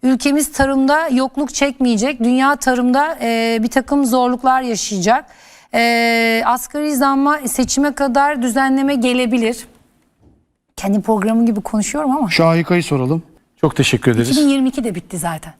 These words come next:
Speaker 2: Evet, daha bir iki günümüz var ama bitti.
Speaker 1: Bizim için bitti
Speaker 2: Az, genel
Speaker 1: yirmi.
Speaker 2: olarak benim anladığım kadarıyla sen Türkiye için iki bin yirmi üç kötü bir yıl olmayacak diyorsun.
Speaker 1: Öngörülen kaos olmayacak. Tabii ki siyasette hiç beklemediğimiz şeyler yaşayacağız.
Speaker 2: Fenerbahçe şampiyon
Speaker 1: Dünyada da
Speaker 2: oluyor.
Speaker 1: yaşanacak.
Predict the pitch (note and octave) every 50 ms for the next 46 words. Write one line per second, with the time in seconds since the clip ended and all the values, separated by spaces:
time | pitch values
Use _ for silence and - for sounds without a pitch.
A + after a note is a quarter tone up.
0 | _ _ _ C3+ C3 A#2 G2+ - - A#2+ A#2+ A2+ A2+ A#2 G#2+ - A#2 A#2+ A2+ A#2
1 | A2+ A#2+ C#3+ C3+ C3 C3 D3+ D#3 - C#3+ B2+ B2 - - - D#3+ E3 B3 B3 E4+
2 | G4 E4+ - - D#4 D4 C4 C4 G#3 G#3+ E3+ D#3+ F3 G#3+ B3 C4 B3 F#3+ G3 A3+
3 | F#3 F3 G3+ G#3+ A3 G3+ F#3 F#3 F#3+ F#3 G#3 G3 E3+ D3 C3 C3+ D#3 G3+ - -
4 | F#3 F3 - - - F#3+ E3+ - - C3 A#2+ - A3 G#3 F#3+ - - F3+ F3+ F#3
5 | E3+ E3 D3+ F#3+ G#3+ - - - _ _ - - E3+ - G3 D#3 G#3 A#3 G3 F3+
6 | D3+ C#3 A2+ A#2 G#2+ - - A2+ - - A#2 G2+ _ - _ _ _ _ _ _
7 | - A3 A#3+ C#4 C#4+ C#4+ C#4+ C4 A#3 G#3+ G#3 G3+ F#3+ F3+ - - _ _ - -
8 | - A3+ A#3+ B3+ B3 A#3 C4 - - A#3+ G#3+ G3+ F#3 F3 E3 F3 F3 - _ -
9 | D4+ C#4+ C#4+ - G3 - - A3 G#3 G#3 G3+ F#3+ - A3 G#3 - - G3+ - -
10 | - G#3 G3 G3+ - B3 C#4+ C#4 B3+ G3+ G#3+ G3+ G3+ - - - F#3+ F#3+ G3 F#3
11 | F#3+ F#3+ F#3 E3 - - F#3 E3 A#3+ D4+ D#4+ - - F3 F3 E3 D3+ C#3+ G#3 B3+
12 | C#4+ D4 C#4+ D4+ C#4+ D4 D4 C#4+ D4+ C#4+ C#4 B3+ A#3+ G#3+ G3+ - - G3+ F#3 F3+
13 | E3+ E3 B3 F4